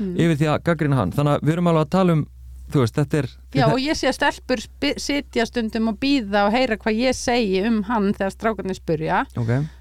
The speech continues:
Speaker 1: Af því að þær langar til þess að vit-, heyra þetta samtal, sko.
Speaker 2: Já, já, já, já.
Speaker 1: Fattarðu? Af því að þær heyra alveg náttúrulega,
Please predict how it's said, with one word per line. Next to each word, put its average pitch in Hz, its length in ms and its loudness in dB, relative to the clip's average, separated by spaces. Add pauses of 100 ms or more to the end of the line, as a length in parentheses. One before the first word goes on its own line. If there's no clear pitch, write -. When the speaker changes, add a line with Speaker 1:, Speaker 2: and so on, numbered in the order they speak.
(200)
Speaker 1:
Af 233 220 0
því 247 100 0
að 214 240 2
þær 240 260 0
langar 233 380 0
til 226 160 -2
þess - 160 -6
að 202 60 -2
vit-, 233 260 0
heyra 240 240 0
þetta - 100 -6
samtal, 247 380 0
sko. 214 340 -4 (140)
Speaker 2:
Já, 131 80 2 (160)
já, 87 160 0
já, 82 180 -4
já. - 60 -8
Speaker 1:
Fattarðu? 185 320 0
Af 185 80 0
því 202 80 0
að 202 80 -4
þær 240 240 2
heyra 233 340 0
alveg 180 300 0
náttúrulega, 180 440 -2